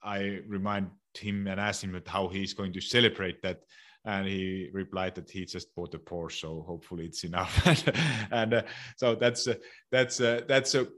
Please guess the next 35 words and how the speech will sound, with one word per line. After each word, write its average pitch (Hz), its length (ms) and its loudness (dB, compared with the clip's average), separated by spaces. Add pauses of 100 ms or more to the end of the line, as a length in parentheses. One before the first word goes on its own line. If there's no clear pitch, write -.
kind 139 200 6
of 120 160 0
a 104 80 0
way 117 440 4
to 131 80 0
celebrate 113 580 2
it, 117 200 -4
uh, 104 220 -2
to 107 160 -10
hitting 104 320 -4
your 101 180 0
steps. 101 360 -6
So 90 280 -8 (240)
it 120 140 -4
don't 131 180 6
have 120 220 2
to 117 80 -2
be 110 400 0
that 120 260 2
big, 120 260 -2 (280)
but, 104 280 2
uh, 104 200 0 (440)
but 104 300 -2 (240)
celebrate 107 460 2
it 90 80 -12
somehow. 95 480 -2
Like, 90 180 -6
for 101 140 -4
me, 101 280 2
uh, 98 300 -6
my 101 220 -2
example 98 460 -4
is 90 120 -4
just - 260 -6
simple, 95 380 -4